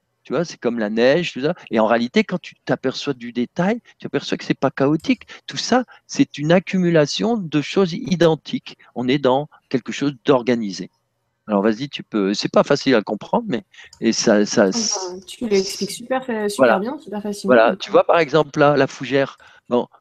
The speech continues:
Speaker 1: tu vois, la grande fougère, eh ben, elle ressemble à la petite
Speaker 2: À la
Speaker 1: fougère
Speaker 2: toute
Speaker 1: qui est la
Speaker 2: petite.
Speaker 1: première branche. Et puis, dans la petite branche,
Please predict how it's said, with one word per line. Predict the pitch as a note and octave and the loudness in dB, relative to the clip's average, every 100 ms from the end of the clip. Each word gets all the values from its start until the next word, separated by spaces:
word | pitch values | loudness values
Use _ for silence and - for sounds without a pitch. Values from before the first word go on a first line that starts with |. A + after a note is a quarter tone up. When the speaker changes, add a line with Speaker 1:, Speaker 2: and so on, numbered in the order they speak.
| - | -6
Speaker 1:
tu | - | 4
vois, | D#3 | 6
la | E3 B2+ | 6 4
grande | - E3+ F3 | 4 0 0
fougère, | C#3+ C3+ F#3+ A#3+ - _ - | -6 2 4 2 -2 _ -12
eh | A2 | 2
ben, | C3+ | 4
elle | C3+ | 6
ressemble | C#3 C#3+ G3+ G#3+ | 4 4 0 2
à | D#3+ | 2
la | C3 - _ | 2 0 _
petite | - D#3 E3+ - - | -4 -4 -6 -12 -6
Speaker 2:
À | G#3 | -4
la | |
Speaker 1:
fougère | G3+ B3 | -4 -8
Speaker 2:
toute | - C4 | -8 -8
Speaker 1:
qui | D3 | -2
est | |
la | C3 | -2
Speaker 2:
petite. | - | -2
Speaker 1:
première | F#3 G#3 A3+ | -8 -4 0
branche. | E3 F3 - - - | 0 0 -6 -10 -6
Et | |
puis, | - C#3 | -4 2
dans | E3 | 4
la | D#3+ | 4
petite | D3 C#3+ C#3 A#2 | 0 -8 -8 -4
branche, | C#3+ A3 C#4+ | 2 2 2